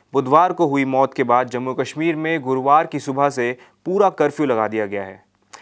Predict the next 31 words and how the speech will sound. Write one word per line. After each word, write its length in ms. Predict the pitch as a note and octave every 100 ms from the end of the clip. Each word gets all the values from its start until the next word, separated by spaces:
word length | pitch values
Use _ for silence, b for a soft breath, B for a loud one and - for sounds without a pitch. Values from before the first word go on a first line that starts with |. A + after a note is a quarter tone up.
| B
जिसकी 240 | C#3+ D3 F#3
वजह 280 | E3 F3+ F#3
से, 360 | F#3 F#3 F#3+
अ, 260 | F3 C#3 C3+
लोग 420 | C3 C#3 D#3 D#3
उनके 320 | - C#3 C#3
अंतिम 280 | E3 C3+ C#3+
संस्कार 500 | C3+ B2 - C3+ C#3
में 120 | C#3+
शामिल 400 | C#3+ B2+ B2+ B2+
नहीं 220 | A#2 C#3
हो 100 | B2
सके 320 | A2 A#2+ C3+ C#3
और 200 | A#2+ B2+
सरकार 480 | C#3 B2+ D3 D#3+
ने 140 | F3+ D3
उनका 260 | B2 A#2+
अंतिम, 300 | B2+ A2+ B2 A#2+
अंतिम 280 | A#2+ B2 B2+
संस्कार 540 | B2 A#2 - B2+ A#2 - B B B
आनन 320 | C3+ D3+ D#3+
फानन 320 | - B2+ B2+
में 160 | A#2+ G#2+
किया। 260 | - - - _ _ b b b -
पुलिस 320 | F3 G3+ G3+
ने 100 | G#3+
लोगों 300 | F3 D#3+ E3
को 200 | F3 E3+
घाटी 360 | C3 B2+ C3+
में 100 | C#3+
आने, 240 | C3 B2